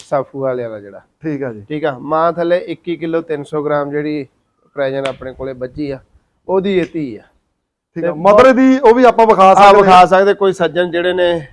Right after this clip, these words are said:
Speaker 2: ਹਾਂ।
Speaker 1: ਵੇਖਣੀ ਹੋਵੇ, ਚਾਹਵਾਨ ਹੋਵੇ।
Speaker 2: ਬਾਕੀ ਹੋ ਸਕਦਾ ਵੀ ਜੇ ਨਾਲ ਹੋਇਆ ਤਾਂ ਆਪਾਂ ਵੀਡੀਓ ਵੀ ਨਾਲ ਦੀ ਨਾਲ ਚਲਾ-, ਚਾਲੂ
Speaker 1: ਹਾਂ।
Speaker 2: ਕਰ ਦਿਆਂਗੇ।
Speaker 1: ਬਿਲਕੁਲ ਜੀ, ਤੇ
Speaker 2: ਹਾਂ।
Speaker 1: ਅੱਗੇ ਜਿਹੜੀ ਅਲਬਖਸ਼ ਤੋਂ ਗੱਭਣ ਆ।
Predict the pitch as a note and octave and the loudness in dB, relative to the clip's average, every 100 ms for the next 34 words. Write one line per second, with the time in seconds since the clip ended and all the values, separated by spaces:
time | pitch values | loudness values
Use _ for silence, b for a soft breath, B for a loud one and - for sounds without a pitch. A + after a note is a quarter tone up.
0 | D#3 D3 E3 D#3+ E3 E3 D#3+ D#3+ D#3 D3+ | -4 -2 -2 -4 -6 -4 -2 -4 -2 -2
1 | E3 D#3+ D#3 D#3+ D3 D3 C3 F3 F3+ A#3 | 0 -2 -4 -6 -6 -8 2 2 2 4
2 | A3 A3+ A#3 A#3+ B3 A#3+ G3+ F#3+ G#3 A3 | 4 4 4 2 2 0 4 4 6 4
3 | A#3 A3+ G#3+ G#3+ A#3 A#3 G#3+ F#3 F#3 G3+ | 2 0 0 2 4 4 4 2 2 0
4 | G3 F#3+ F#3+ F3 F3+ E3+ C#3 C#3 C3+ C3 | 2 0 0 -2 0 0 -2 -8 -16 -18
5 | C#3+ E3 D3+ D#3 D3 D3+ C3+ - C#3 E3 | -2 -2 0 -4 -4 -8 -10 -14 -10 -10
6 | D#3 F#3 F3+ F#3 F3+ E3 D3 - - D3 | -4 -2 0 0 0 -2 -8 -12 -12 -12
7 | B2 A2+ A2 _ | -12 -18 -20 _